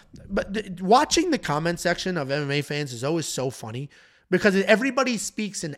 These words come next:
absolute facts. Nobody's like, "This is a close fight." Everybody's like, "Taylor Lapilus by knockout. Anything else is wrong. You're stupid. You're an idiot." And then Taylor gets beat thirty twenty-seven, and those people disappear forever.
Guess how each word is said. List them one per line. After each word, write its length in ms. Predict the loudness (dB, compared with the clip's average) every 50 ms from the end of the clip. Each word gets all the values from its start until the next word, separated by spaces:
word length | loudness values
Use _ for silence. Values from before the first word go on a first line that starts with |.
| -8 _
absolute 640 | 2 2 2 2 0 -6 -6 -4 -2 -2 -2 -4 -6
facts. 540 | -14 -12 -10 -10 -10 -10 -12 -14 -14 -8 0
Nobody's 340 | 2 2 4 4 2 0 0
like, 200 | -2 -2 -4 -4
"This 200 | -4 -2 -2 -2
is 100 | -2 -2
a 60 | -2
close 300 | 0 2 2 2 2 2
fight." 260 | 2 2 2 2 2 2
Everybody's 380 | 0 -2 0 0 0 0 2
like, 320 | 2 2 2 0 -4 -8 -18 -20 -20 -20 -20 -20 -2 4
"Taylor 300 | 8 8 10 10 10 8
Lapilus 500 | 8 8 8 8 8 6 4 2 2 4
by 180 | 4 4 4 4
knockout. 640 | 2 4 6 6 6 6 6 2 0 -2 0 0 0
Anything 340 | 0 0 0 -2 -2 -2
else 240 | -2 -2 -2 -2 -4
is 100 | -8 -8
wrong. 440 | -6 -4 -2 -2 -2 -2 -4 -8 -14 _ _ _ _ _ _ _ _ _ _ _ _ _ _ _ _
You're 260 | -6 0 2 4 4 2
stupid. 640 | 2 0 -2 -2 -2 -2 0 0 0 0 -2 -6 -14 _
You're 200 | 0 2 4 4
an 60 | 4 2
idiot." 400 | 0 0 0 0 -2 -2 -2 -6 -10 -18 -20 -20 -20 -20 -20 -20 _ _ _ 0
And 200 | 2 4 4 4
then 180 | 4 4 2
Taylor 340 | 2 2 2 4 4 4 2
gets 180 | 2 0 -2 -2
beat 340 | -2 -2 -2 -2 -2 -2 0
thirty 220 | 2 2 2 0
twenty-seven, 580 | -2 -4 -4 -4 -4 -4 -2 -2 0 0 0 0
and 240 | -2 -4 -6 -12 -14 _ _
those 300 | -10 -4 0 0 0 0
people 320 | 0 -4 -6 -6 -6 -8 -6
disappear 460 | -6 -6 -6 -6 -8 -8 -6 -6 -6
forever. 460 | -6 -6 -6 -6 -4 -4 -6 -6 -8